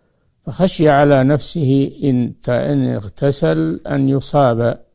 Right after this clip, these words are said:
بالمرض، فتيمم وصلى بأصحابه.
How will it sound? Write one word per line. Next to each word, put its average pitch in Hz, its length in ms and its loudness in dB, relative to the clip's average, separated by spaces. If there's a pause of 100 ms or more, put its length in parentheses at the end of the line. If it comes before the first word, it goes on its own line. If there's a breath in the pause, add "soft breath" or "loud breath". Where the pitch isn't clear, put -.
(760)
بالمرض، 131 480 0 (1800)
فتيمم 160 720 2
وصلى 135 640 2
بأصحابه. 120 1120 -2